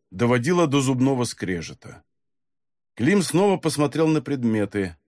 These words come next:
на чек. Нет, с чеком определённо что-то не так. И ещё этот студент. Или ему всё же нужно выключить в себе следователя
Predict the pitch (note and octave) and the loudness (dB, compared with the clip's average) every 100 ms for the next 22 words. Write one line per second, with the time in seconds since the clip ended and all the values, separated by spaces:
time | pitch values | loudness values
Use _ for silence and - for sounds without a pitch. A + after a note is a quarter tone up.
0 | _ _ _ _ - B2 C3 F#2 E2 - | _ _ _ _ -4 -4 -4 -6 -8 -10
1 | - _ _ _ _ _ _ _ G#2 A#2 | -20 _ _ _ _ _ _ _ -2 0
2 | F2+ - - - A#2+ C#3 D3 C#3+ C#3+ A2 | -2 -6 -10 -6 -4 -2 -4 -4 -4 -4
3 | A2 C3+ C3 - C#3 C3 B2 B2 - A#2 | -4 -4 -6 -8 -8 -6 -6 -6 -6 -4
4 | F#2 - - _ _ _ _ _ _ G2+ | -4 -6 -18 _ _ _ _ _ _ -6
5 | G#2+ - D3 D3+ D3+ C3 - - C3+ B2 | -4 -4 -4 -2 -4 -6 -10 -8 -6 -2
6 | C#3+ A2 D#2+ - _ _ _ _ _ _ | -2 -2 -4 -12 _ _ _ _ _ _
7 | _ _ _ _ B2 D#3 F#3 F3+ F3+ - | _ _ _ _ 0 2 2 2 0 0
8 | F#3 E3+ F3 F3+ D#3 E3 C#3 F3+ - B2+ | -2 -2 0 -2 0 -2 -2 -4 -4 -6
9 | - A2+ - A#2+ G#2 - G2+ D#3 E3+ E3+ | -6 -8 -6 -4 -4 -4 -2 -2 0 -2
10 | F3 F3+ D#3+ | -2 -2 -4